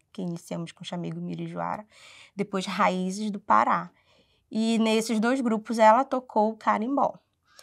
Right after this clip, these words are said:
Mediante isso, cantava na Álvaro Adolfo. <laughs> Chegou na Álvaro Adolfo e bem perto da Álvaro Adolfo tinha um bar que chamava Bar do Mas.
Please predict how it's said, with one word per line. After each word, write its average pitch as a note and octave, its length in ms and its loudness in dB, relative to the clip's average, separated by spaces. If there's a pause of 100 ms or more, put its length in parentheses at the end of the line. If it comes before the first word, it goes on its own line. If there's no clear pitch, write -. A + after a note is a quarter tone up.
(260)
Mediante B3+ 680 0
isso, C#4+ 520 2
cantava A#3+ 500 8
na A3+ 140 8
Álvaro A#3 240 4
Adolfo. A#3+ 640 2 (500)
<laughs> - 480 -16
Chegou A#3+ 340 2
na A#3+ 120 8
Álvaro A3+ 240 8
Adolfo A#3 440 0
e A#3+ 360 2
bem B3+ 240 0
perto C4 280 6
da A#3+ 100 10
Álvaro A3 200 4
Adolfo A3 240 -4
tinha A#3+ 300 0
um C4+ 180 0
bar G3 340 6
que - 80 -18
chamava F#3+ 360 -2
Bar G3 160 0
do A3+ 100 -6
Mas. G3+ 420 -4